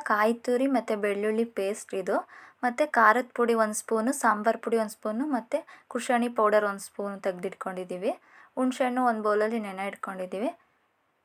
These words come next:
ಇದು ನೋಡಿ, ಈ ರೀತಿ ಬೆಂದಾಗಿದ ನಂತರ ಒಂದ್ ಐದರಿಂದ ಆರು ವಿಷಲ್ಲು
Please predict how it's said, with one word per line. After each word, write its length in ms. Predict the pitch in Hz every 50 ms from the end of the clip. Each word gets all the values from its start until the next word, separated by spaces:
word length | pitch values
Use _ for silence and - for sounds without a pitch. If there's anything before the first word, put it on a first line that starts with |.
| _ _ _ _ _ _ _ _ _ _ _ _ _ _ _ _ _ _ -
ಇದು 160 | 240 233 254
ನೋಡಿ, 240 | 240 240 233 220 226
ಈ 120 | 220 220 226
ರೀತಿ 220 | 233 233 - 254 240
ಬೆಂದಾಗಿದ 800 | 202 214 214 214 220 233 240 247 240 226 220 214 233 208 208
ನಂತರ 340 | 214 208 202 190 - 202 220 240
ಒಂದ್ 160 | 247 233 214
ಐದರಿಂದ 360 | 202 208 214 220 226 226 220
ಆರು 160 | 208 202 202
ವಿಷಲ್ಲು 360 | 196 196 - - 202 214 285